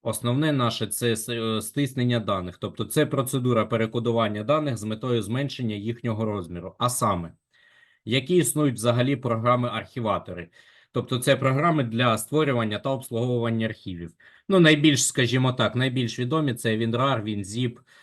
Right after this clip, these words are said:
тобто, а там вже в залежності від того, що у вас, е, ну, тобто, що у вас є на комп'ютері. Якщо нічого немає, один з цих двох. Завантажте собі. За-, далі.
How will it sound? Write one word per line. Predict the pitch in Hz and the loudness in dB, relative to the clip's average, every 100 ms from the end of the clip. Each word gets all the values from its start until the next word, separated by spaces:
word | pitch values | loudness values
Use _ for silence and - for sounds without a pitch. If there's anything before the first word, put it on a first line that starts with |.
| _ _ - | _ _ -14
тобто, | 95 - 104 101 98 | -12 -6 -6 -4 -4
а | 101 | -4
там | 120 117 | 0 0
вже | 101 | 0
в | 101 | -2
залежності | 110 110 107 107 92 107 | 0 0 0 -4 -6 -6
від | 107 | -4
того, | 127 117 101 | 0 0 0
що | - 113 | -2 -2
у | 107 | 0
вас, | 101 98 - 101 | 0 -4 -4 -6
е, | 95 95 95 90 76 | -6 -4 -6 -10 -4
ну, | 110 90 | 0 0
тобто, | 95 - 98 | -2 -4 0
що | 123 | 4
у | 123 | 6
вас | 104 - | 4 2
є | 110 | 2
на | 104 | 2
комп'ютері. | - 95 95 90 107 | 0 -4 -4 -2 0
Якщо | 123 147 | 0 0
нічого | 139 139 160 143 | 0 0 2 2
немає, | 123 117 107 101 90 _ _ _ | 2 2 2 -2 -4 _ _ _
один | - 120 131 127 | -2 0 2 2
з | 123 - | 0 -2
цих | 120 110 | 0 0
двох. | 95 98 104 90 - _ _ _ _ | -2 -6 -4 -6 -10 _ _ _ _
Завантажте | 98 95 113 120 120 147 127 120 | -4 2 2 2 2 2 2 -2
собі. | 110 113 101 104 98 | -2 -4 -2 -2 -2
За-, | 90 107 107 - - | -4 -6 -6 -10 0
далі. | 110 123 98 85 | 4 6 6 2